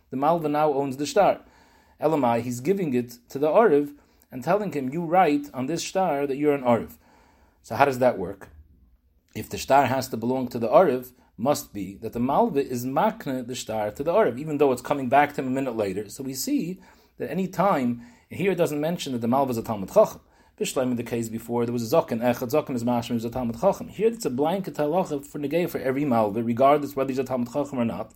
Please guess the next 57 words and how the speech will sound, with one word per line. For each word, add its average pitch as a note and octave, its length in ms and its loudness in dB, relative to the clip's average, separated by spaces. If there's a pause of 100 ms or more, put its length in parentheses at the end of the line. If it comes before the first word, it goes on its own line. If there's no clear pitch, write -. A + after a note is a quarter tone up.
(380)
So - 160 -8
we C#3+ 140 0
see E3+ 440 -4 (540)
that C#3 220 4
the C3 80 -2
derech E3+ 400 2
is D3 300 -2
that C3+ 180 -4
even F3+ 240 -2
though E3 180 6
you C#3 160 2
know D3+ 260 0
that B2+ 120 -4
you're A#2 100 -2
getting C3+ 240 -2
back B2 240 2
the A#2+ 80 -8
shtar, G2 400 -8 (400)
but A#2+ 120 -4
you D3 120 2
understand F3+ 540 2
that C#3 60 2
when C3 120 -2
you're B2+ 80 0
giving D3+ 540 -2
the A#2 100 -8
person D#3+ 360 -4
the C#3+ 100 -4
shtar D#3 300 2
to C#3+ 120 -6
sign, D#3+ 540 -2
you're D3 120 -2
being E3+ 200 -2
maknat G#3+ 420 0
him, A2+ 140 -6
not D#3+ 180 0
b'tayas C3 300 -2
shayla, A2 400 -2
b'tayas C#3+ 560 -2 (400)
hakna. A3 500 0
So, - 140 -14
so A#2+ 160 -14
who F3+ 120 4
adin F3 220 0
the D3+ 180 -2
isha A3 220 -2
by A#2+ 140 -2
the C#3+ 80 -2
tavla, F#3+ 420 2
when B2 140 -4
she F3+ 160 -8
gives D3+ 380 0
the A#2 100 -6
tavla C3+ 480 2
to C3+ 80 -12
the C#3 80 -2
Baal, E3 420 4